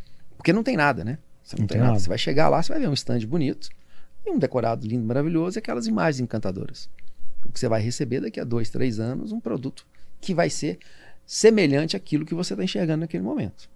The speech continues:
Speaker 1: Falo semelhante porque a, as imagens, elas não vão conseguir traduzir cem por cento de como vai ficar, porque não tem nem jeito. E o próprio apartamento decorado, a gente sabe que a maioria faz aquele apartamento decorado
Speaker 2: Sim.
Speaker 1: dos sonhos e, e aí tem toda uma reforma ali, uma decoração que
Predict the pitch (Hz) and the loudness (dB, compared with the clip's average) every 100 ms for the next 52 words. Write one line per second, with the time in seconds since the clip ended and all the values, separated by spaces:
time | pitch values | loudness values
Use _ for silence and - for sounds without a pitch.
0 | - 117 107 127 147 143 143 - 359 359 | -10 -8 -6 -4 -2 0 -2 -4 -6 -6
1 | - - - - - - - - - - | -8 -18 -14 -14 -14 -14 -12 -12 -10 -2
2 | 123 123 123 107 110 - - - - - | 2 2 2 0 -2 -6 -8 -12 -16 -16
3 | - - 120 117 107 - 113 107 120 113 | -10 -4 0 0 -2 -2 -2 0 0 0
4 | 113 107 104 104 110 107 101 101 - 104 | -4 -4 -8 -6 -4 -4 -4 -6 -6 -2
5 | - - 113 - - 98 98 - - - | -2 0 0 -2 -4 -2 -2 -4 -6 -6
6 | - 107 101 98 101 135 156 160 - - | -4 -6 -4 -6 -4 -4 -4 -4 -10 -12
7 | - 370 - 131 139 143 131 151 190 143 | -4 0 2 0 -2 -4 -2 -2 0 0
8 | 131 - 247 - 151 156 202 233 175 117 | 0 -2 -8 -6 -4 -4 -6 -6 -2 -2
9 | 135 147 156 160 160 151 147 123 135 113 | -2 -6 -6 -4 -2 -2 -2 -2 0 0
10 | 98 - - 123 147 160 104 90 - - | 0 -2 -4 -2 0 2 4 4 4 0
11 | - 139 113 117 127 135 110 120 135 151 | -2 -2 0 0 0 0 0 -2 -2 -2
12 | 123 107 - 104 107 98 95 104 123 104 | -2 -4 -4 -2 -2 -2 -4 -2 0 -2
13 | 101 - - 104 - 117 - | -4 -4 -4 -4 -4 -6 -4